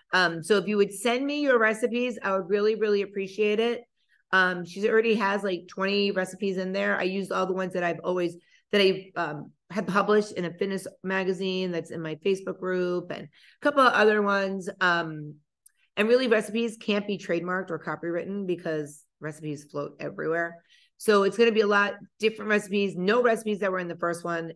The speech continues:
and, um, a little bit different of a book as well. So, um, please send me any recipes if you have them, 'cause you know I really don't cook. So mine are, like, more food hacks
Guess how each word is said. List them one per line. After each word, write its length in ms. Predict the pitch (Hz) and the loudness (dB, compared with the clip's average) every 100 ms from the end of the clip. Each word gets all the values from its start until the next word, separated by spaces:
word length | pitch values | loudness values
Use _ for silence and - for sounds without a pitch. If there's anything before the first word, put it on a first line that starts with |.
| - | -6
and, 520 | 170 160 160 160 160 - | -2 -2 -2 -4 -6 -2
um, 320 | 160 151 147 | -2 -2 -6
a 20 | |
little 200 | 160 185 | -2 -2
bit 260 | 165 170 147 | 0 -4 -2
different 360 | 165 165 165 160 | -4 -2 -8 -6
of 120 | 156 | -4
a 140 | 156 | -4
book 240 | 147 151 147 | -4 -6 -6
as 140 | 135 | -12
well. 380 | 135 143 - 151 _ _ _ _ _ _ _ | -10 -10 -12 -18 _ _ _ _ _ _ _
So, 460 | - 208 175 175 | 2 4 4 2
um, 360 | - 165 151 147 | 0 0 -2 -8
please 340 | - 262 269 262 | -2 0 0 2
send 120 | 240 | 2
me 120 | 220 | 2
any 160 | 202 196 | 0 0
recipes 360 | 190 196 185 | -2 -2 -4
if 100 | 180 | -4
you 100 | 180 | -6
have 160 | 175 170 | -4 -4
them, 100 | 170 | -6
'cause 120 | 165 | -10
you 80 | 170 | -10
know 180 | 220 196 | -8 -6
I 40 | |
really 200 | 170 180 | -6 -6
don't 200 | 160 147 | -8 -14
cook. 340 | - - - | -12 -12 -12
So 120 | - 180 | -8 -4
mine 220 | 185 220 | -2 0
are, 100 | 220 | 0
like, 200 | 180 151 | -2 -2
more 260 | 170 165 165 | -6 -6 -2
food 180 | 160 | -4
hacks 640 | 156 180 254 - - - | -2 -6 -6 -8 -20 -20